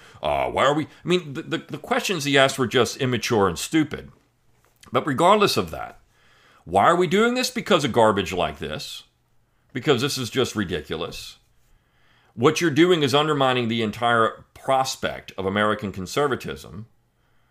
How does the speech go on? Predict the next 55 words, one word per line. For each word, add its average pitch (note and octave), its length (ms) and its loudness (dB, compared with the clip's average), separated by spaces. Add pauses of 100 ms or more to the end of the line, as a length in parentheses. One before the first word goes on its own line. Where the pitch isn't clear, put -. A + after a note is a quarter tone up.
(200)
by A#2 220 2
saying A#2 520 0
we're G#2+ 180 -4
gonna A2+ 120 -2
have G2 180 -4
national A#2 420 -4
conservatism. C#2+ 720 -10
What G#2 100 -6
does G2 100 -8
that, G2+ 220 -8
I - 20 -20
mean, D2+ 220 -16 (160)
what - 100 -14
does E2 100 -12
that G#2+ 140 -4
mean? D3+ 240 -12 (2750)
I C3+ 60 2
mean, C#3+ 220 2 (260)
look, - 280 2 (240)
I G3 180 2
understand B2 600 -2
people G#2 240 -6
are F#2+ 80 0
upset - 460 -2
and F2+ 180 -6
the F2 80 -6
left A2 400 0
seems G#2 200 -6
to - 40 -20
be F#2 80 -8
going F2 240 -4
ballistic G2+ 560 -4
and D#2+ 160 -8
they're, G2 140 0
and G2 180 -6
they're G2 160 2
doing A#2 320 0
all C3+ 220 2
kinds A#2 260 -4
of F#2+ 80 -10
things. A2 240 -4
And F#2 80 -4
we D3+ 140 0
think C#3+ 240 0
that A2 120 -4
we G#2+ 80 -2
need B2+ 160 -2
the A2+ 60 -8
power C3 400 2
of A2 100 0
the F2+ 80 -4
center A2 320 -2
to - 120 -14
stop F2 340 -2
it. - 100 -14